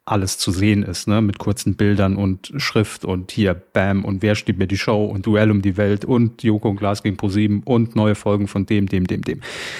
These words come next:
Ähm, gibt's schon noch, also auf allen Sendern, aber, ähm, die sind natürlich nicht so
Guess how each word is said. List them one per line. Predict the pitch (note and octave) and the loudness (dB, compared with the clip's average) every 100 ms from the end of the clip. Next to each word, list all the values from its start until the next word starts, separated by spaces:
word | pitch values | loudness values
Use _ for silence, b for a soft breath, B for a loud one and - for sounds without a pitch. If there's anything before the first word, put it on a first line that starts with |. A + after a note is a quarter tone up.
| B | B
Ähm, | A2 G#2+ A2 A2 A#2 _ - - - | 0 2 2 0 -2 _ -18 -14 0
gibt's | D#3+ - - | 0 2 0
schon | D#3+ F#3 | 2 2
noch, | A#3+ B3 - _ | 0 -4 -16 _
also | A2+ A#2 A#2 | -4 0 0
auf | - | 0
allen | B2+ D3+ D#3 | 0 2 2
Sendern, | D#3 D#3+ F3 G3 B B B B _ - | 4 2 2 0 B B B B _ -2
aber, | A#2+ B2 A#2+ A#2 A2+ A#2 A#2+ - _ _ _ _ _ _ - | 0 2 2 2 4 2 0 -6 _ _ _ _ _ _ -6
ähm, | - A2+ A2 G#2+ G#2+ A2 - _ _ - | 2 4 4 4 2 0 -4 _ _ -6
die | B2+ | -2
sind | A#2 C#3+ | 2 4
natürlich | C#3 B2 B2+ A#2+ A2+ | 2 2 0 0 0
nicht | B2 B2 - | -2 -2 -8
so | - A#2 A#2 A#2+ C3 B2+ | -4 2 4 4 2 0